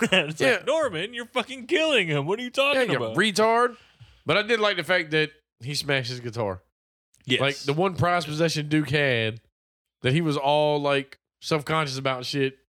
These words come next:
Speaker 2: Norman's like, "Man, fuck your guitar, son." Pow, pow.
Speaker 1: So Duke isn't dead.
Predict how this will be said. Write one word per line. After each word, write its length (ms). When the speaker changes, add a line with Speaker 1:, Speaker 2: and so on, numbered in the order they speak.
Speaker 2:
Norman's 280
like, 120
"Man, 160
fuck 380
your 140
guitar, 380
son." 400
Pow, 80
pow. 600
Speaker 1:
So 640
Duke 240
isn't 300
dead. 300